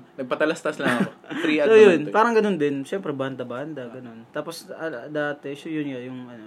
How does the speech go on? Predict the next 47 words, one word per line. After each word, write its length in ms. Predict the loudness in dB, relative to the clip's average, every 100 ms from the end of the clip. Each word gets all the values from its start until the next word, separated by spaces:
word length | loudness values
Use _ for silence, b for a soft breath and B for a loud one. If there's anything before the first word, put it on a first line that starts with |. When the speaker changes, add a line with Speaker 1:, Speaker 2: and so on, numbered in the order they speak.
| -16
Speaker 2:
yung, 180 | -16 -14
ah, 140 | -16 -16 -20 -20
yung 140 | -14 -12
maging 280 | -10 -12 -14 -16 -20 _ _ _ B B B B
astronaut. 680 | -10 -10 -10 -12 -10 -10 -12 -20 -20 -20 _
Kasi, 380 | -8 -2 -2 -2
Speaker 1:
Ah. 400 | -4 -8 -12 -14 -4
Speaker 2:
naalala 320 | 2 2 2
ko 80 | 2
dati, 300 | 2 2 -2
pare, 480 | -8 -8 -8 -12 -14
ano, 160 | -16 -16 -12
ewan 240 | -6 -6
ko 80 | -4
lang 160 | -6 -6
kung 160 | -8 -8 -10 -12
na-, 160 | -12
ano 80 | -12
mo 140 | -14 -18
to, 160 | -18
na-experience. 800 | -18 -20 -16 -16 -14 -18 -20 -20
Speaker 1:
Ah. 80 | -20 B B B
Speaker 2:
Yung, 160 | -2 -2
ano, 400 | -2 -4 -8 -12
ah, 60 | -16 _ B B B
yung 180 | -6 -4
hindi 160 | -4 -4
pa 100 | -4
uso 240 | -6 -6
yung 140 | -6
mga 80 | -6
M 140 | -8 -10
P 240 | -10 -12
three, 260 | -12 -16 -14
M 140 | -16
P 160 | -18 -20
three, 180 | -18 -18
ganun. 240 | -18 -20 -20 _ -12
Like, 180 | -12 -12 -16 -20
Speaker 1:
Mga 140 | -12 -6
Walkman 480 | -4 0 0 0
Speaker 2:
bi- 60 | -8
Speaker 1:
pa 40 |
lang, 160 | -14 -14
mga 160 | -16 -16
ganun. 180 | -18 -20 -20 -20 -20 _
Speaker 2:
Hindi, 320 | -8 -6 -4